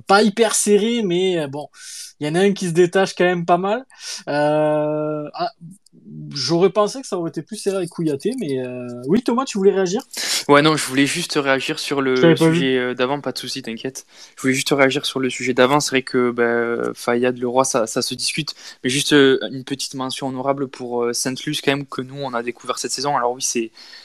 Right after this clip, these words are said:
Speaker 2: c'est pas un minot non plus, mais pour nous, c'était quand même une, une révélation qui, qui venait de, de Ligue deux. Et, euh, en tout cas, moi, sur tous ces matchs, je, je l'ai kiffé et, euh,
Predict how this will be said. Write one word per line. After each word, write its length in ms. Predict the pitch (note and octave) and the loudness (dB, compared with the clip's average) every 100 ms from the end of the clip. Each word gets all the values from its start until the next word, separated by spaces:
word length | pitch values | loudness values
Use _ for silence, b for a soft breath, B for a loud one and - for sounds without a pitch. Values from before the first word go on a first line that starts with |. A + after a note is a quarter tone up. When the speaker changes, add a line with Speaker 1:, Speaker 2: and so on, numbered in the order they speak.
| - | -6
Speaker 2:
c'est 160 | - | -2
pas 120 | B2 B2+ | 4 4
un 80 | |
minot 300 | B2+ C3 C3+ | 4 0 0
non 160 | C#3 C#3 | 0 -2
plus, 220 | C#3+ E3+ | -2 -2
mais 180 | D#3+ C3 | 0 0
pour 160 | - C3 | -2 -4
nous, 100 | C#3+ | -4
c'était 220 | - B2 | -2 -2
quand 120 | B2 | 0
même 140 | B2+ | 0
une, 400 | B2+ B2+ B2 A#2+ A#2 b b | 0 -2 -2 -4 -6 b b
une 140 | B2+ B2+ | 0 2
révélation 600 | A#2+ B2 B2+ B2+ - C#3+ | 4 4 4 4 0 -4
qui, 280 | - B2+ A#2 | -4 -6 -6
qui 160 | - | -6
venait 280 | B2 B2+ B2+ | -2 0 0
de, 300 | B2 B2 B2 | 2 4 4
de 160 | A#2 B2 | 4 0
Ligue 220 | B2 A#2+ | 0 2
deux. 220 | C#3 D#3 B B B _ | 4 4 B B B _
Et, 220 | A#2+ A#2+ | 6 8
euh, 460 | A#2+ A#2 A#2 A#2 A#2 | 8 6 6 4 4
en 100 | A#2+ | 2
tout 120 | A#2 | 2
cas, 100 | - | 2
moi, 160 | C#3+ D3 | 2 2
sur 160 | - | -2
tous 120 | - C#3+ | -6 -2
ces 160 | - | 2
matchs, 260 | C3+ D3+ - | 2 2 0
je, 240 | C3 B2 | 0 0
je 140 | A#2 B2 | -2 -2
l'ai 100 | A#2+ | -4
kiffé 760 | - - - D3 D3+ C3 A#2+ | -8 -8 -4 0 0 0 0
et, 60 | A#2 | -4
euh, 260 | A#2 A#2 | -6 -10